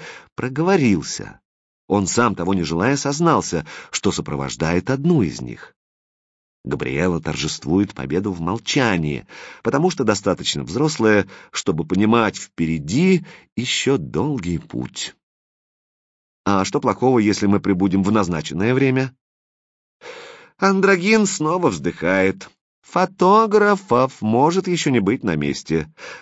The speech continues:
Но, бог даст, я ошибаюсь, и смогу раздать вот эти буклеты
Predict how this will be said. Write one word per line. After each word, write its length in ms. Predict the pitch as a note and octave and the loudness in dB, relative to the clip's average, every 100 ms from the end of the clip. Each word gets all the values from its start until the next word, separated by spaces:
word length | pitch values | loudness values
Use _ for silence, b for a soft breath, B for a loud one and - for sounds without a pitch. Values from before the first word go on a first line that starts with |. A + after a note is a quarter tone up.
| B - | B 2
Но, 220 | G#3 F#3 | 2 4
бог 220 | C3+ C3 | 2 2
даст, 240 | F#2+ A#2+ D#3+ | 0 -2 -2
я 80 | |
ошибаюсь, 600 | E3+ - G#3+ F#3+ G2 - - _ _ | -4 -2 0 2 2 0 -14 _ _
и 100 | - | -4
смогу 320 | G#3+ G3 A3+ A3 | -2 0 4 4
раздать 360 | B2 G2+ G#2 | 4 4 2
вот 120 | G#2+ | 2
эти 160 | G#2 G2+ | 0 0
буклеты 520 | F#2 A#2 C3 B2 A2+ | 0 2 2 2 0